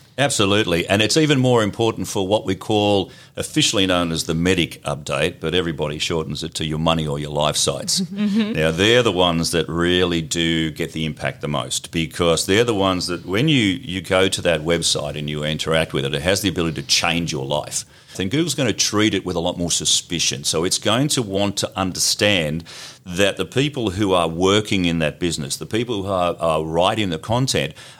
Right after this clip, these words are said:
Speaker 1: are experts and knowledgeable in what they do. You really can't afford to let that site go, because if, you know, you've got an S E O person working on Katrina's website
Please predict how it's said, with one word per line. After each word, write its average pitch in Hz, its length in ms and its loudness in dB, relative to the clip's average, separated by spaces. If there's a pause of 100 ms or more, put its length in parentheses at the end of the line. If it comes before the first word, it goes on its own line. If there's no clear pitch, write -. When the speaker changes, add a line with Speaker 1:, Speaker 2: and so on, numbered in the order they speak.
(160)
Speaker 1:
are 101 180 4
experts 107 580 2
and 87 140 -2
knowledgeable 85 480 -2
in 85 100 -2
what 82 220 0
they 73 160 -2
do. 80 480 0 (240)
You 113 180 0
really 143 400 4
can't 110 360 -2
afford 98 600 2
to 87 120 0
let 85 340 0
that 85 200 -4
site 80 520 0
go, 85 380 2
because 82 720 0
if, - 280 -4
you 98 100 0
know, 85 260 0
you've 90 140 -8
got 117 120 0
an 95 80 -2
S 123 200 2
E 113 80 2
O 107 100 4
person 98 460 0
working 87 380 0
on 82 380 -2 (140)
Katrina's 98 720 0 (560)
website 92 480 2